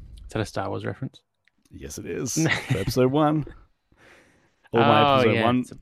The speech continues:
Speaker 2: all my
Speaker 1: Right.
Speaker 2: episode one peeps were going, "Oh, this, he mentions Sebulba."
Speaker 1: Whereas
Speaker 2: Dun,
Speaker 1: I'm like,
Speaker 2: dun,
Speaker 1: "I don't
Speaker 2: dun,
Speaker 1: remember
Speaker 2: dun,
Speaker 1: that
Speaker 2: dun,
Speaker 1: name."
Speaker 2: dun. That's, that's how Sebulba talks.
Speaker 1: See, there we go again. Uh, Mister Universe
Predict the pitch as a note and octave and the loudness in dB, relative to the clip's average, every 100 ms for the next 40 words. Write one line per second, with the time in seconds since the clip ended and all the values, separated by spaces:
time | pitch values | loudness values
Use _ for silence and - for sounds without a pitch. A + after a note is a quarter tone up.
0 | - - - B2 A#2+ A#2 A#2+ G#2+ B2 A#2+ | -20 -12 -4 0 0 0 0 0 -2 -4
1 | G2+ G#2 G2+ G2 B2+ D#3 - - - - | -6 -4 -4 -4 -6 -10 -12 -12 -12 -12
2 | - - - F3+ - - - - E3 E3 | -10 -10 -8 -8 -8 -10 -10 -6 -6 -6
3 | F3 E3 - _ _ _ _ _ _ _ | -8 -10 -14 _ _ _ _ _ _ _
4 | _ _ C#4 A2+ A2 A#2 A#2 A2+ A2 A#2+ | _ _ -8 -2 0 2 2 0 -2 0
5 | B2+ A2+ - G#2 G2 G2 F#2+ F#2 G#2 A#2 | 2 2 -2 -4 -4 -4 -4 -4 -4 -4
6 | - - _ _ _ _ _ - D#2+ - | -8 -18 _ _ _ _ _ -20 -20 -16
7 | - - - _ E2+ - D#2 - E2 - | -14 -16 -20 _ -20 -18 -16 -16 -16 -16
8 | D2+ - D3+ - - D#3 D#3+ D#3+ D#3 D3 | -14 -4 -4 -4 -8 0 2 2 2 0
9 | B2+ A2+ A2 - - C3 A#2 A2+ A2 A#2+ | 0 -2 -2 -8 -8 -4 0 0 0 -2
10 | C#3 C#3 A#2+ A2 G#2 G2+ - - | -4 -4 -4 -2 -4 -4 -8 -16